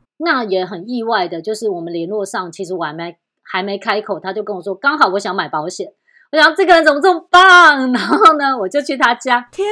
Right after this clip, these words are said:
Speaker 2: 使客户欸，我的妈呀。
Speaker 1: 对，然后我就去他家拜访他。然后呢，我也还没有开口，他就开始讲说：“对啊，因为我刚生女儿啊，我觉得也是应该要她从小就做好一份规划什么什么的。”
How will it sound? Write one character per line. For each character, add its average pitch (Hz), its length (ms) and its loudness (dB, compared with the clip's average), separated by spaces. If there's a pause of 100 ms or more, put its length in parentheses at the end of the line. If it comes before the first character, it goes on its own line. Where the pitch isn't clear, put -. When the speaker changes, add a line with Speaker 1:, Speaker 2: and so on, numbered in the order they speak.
Speaker 2:
使 359 180 -10
客 359 100 -8
户 427 220 -2 (180)
欸， 339 80 4
我 302 60 2
的 285 80 -6
妈 311 240 -10
呀。 330 140 -10
Speaker 1:
对， 285 280 6
然 226 100 0
后 294 60 6
我 277 60 4
就 262 100 -2
去 262 220 -8 (100)
他 233 140 -4
家 220 140 0
拜 208 200 -2
访 147 200 -14
他。 160 320 -10 (440)
然 226 140 0
后 302 160 0
呢， 240 180 -2
我 202 140 0
也 214 100 2
还 180 160 -6
没 202 100 -6
有 190 120 -6
开 196 200 -4
口， 190 140 -6
他 180 140 -8
就 226 100 -8
开 220 160 -6
始 208 80 -8
讲 160 180 -12
说 214 140 -8
：“对 233 160 -6
啊， 208 80 -4
因 214 80 -10
为 220 60 -8
我 190 40 -10
刚 202 220 -8
生 214 180 -8
女 180 220 -10
儿 151 180 -12
啊， 151 200 -8
我 156 100 -12
觉 185 160 -8
得 196 100 -6
也 165 160 -8
是 180 140 -14
应 214 100 -12
该 202 140 -8
要 196 140 -4
她 190 160 -6
从 170 200 -16
小 170 160 -12
就 185 140 -12
做 180 240 -8
好 143 220 -16
一 151 80 -16
份 180 180 -14
规 170 260 -10
划 170 240 -10
什 151 140 -20
么 185 80 -20
什 185 100 -20
么 180 120 -20
的。” - 160 -20